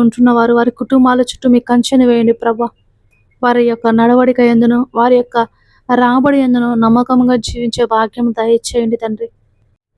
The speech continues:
వారి చేతి కష్టార్జితములను దీవించండి. ముఖ్యంగా తండ్రి, పనుల కొరకు,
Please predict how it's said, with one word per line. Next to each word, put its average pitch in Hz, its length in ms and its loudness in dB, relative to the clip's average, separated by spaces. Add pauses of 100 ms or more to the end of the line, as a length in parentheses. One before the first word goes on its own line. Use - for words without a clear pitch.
(200)
వారి 233 200 2
చేతి 254 300 0
కష్టార్జితములను 247 760 0
దీవించండి. 240 580 0
ముఖ్యంగా 247 520 0
తండ్రి, 233 200 0
పనుల 240 300 0
కొరకు, 247 380 -2